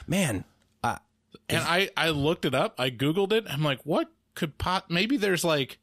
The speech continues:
Speaker 2: some thing or some slang
Speaker 1: Yeah.
Speaker 2: in, like, an African country that this means something?"
Speaker 1: Wh-, nothing?
Speaker 2: Nothing.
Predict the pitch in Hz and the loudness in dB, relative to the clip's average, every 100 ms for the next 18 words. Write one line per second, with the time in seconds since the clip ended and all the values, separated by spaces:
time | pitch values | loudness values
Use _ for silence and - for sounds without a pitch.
0 | _ _ _ _ _ _ _ _ _ _ | _ _ _ _ _ _ _ _ _ _
1 | - - - 156 165 170 156 135 _ _ | -6 -2 0 2 2 2 0 -4 _ _
2 | - - 139 151 156 170 170 165 135 135 | -14 -8 -2 0 0 0 0 0 0 0
3 | - 165 147 - 120 123 143 147 151 147 | 0 0 0 0 0 0 0 0 -2 -4
4 | - _ _ _ _ _ 120 113 139 135 | -8 _ _ _ _ _ -6 -2 0 0
5 | 123 123 113 120 135 147 131 120 131 127 | -2 -2 -2 -2 -2 -4 -4 -2 -2 -2
6 | 147 131 123 120 113 117 131 - 143 170 | -2 -2 -2 -4 -2 -2 -2 -2 -2 -2
7 | 113 - - 123 143 214 208 113 110 98 | -2 -4 -4 -2 0 -2 -4 -4 -4 -6
8 | 95 | -10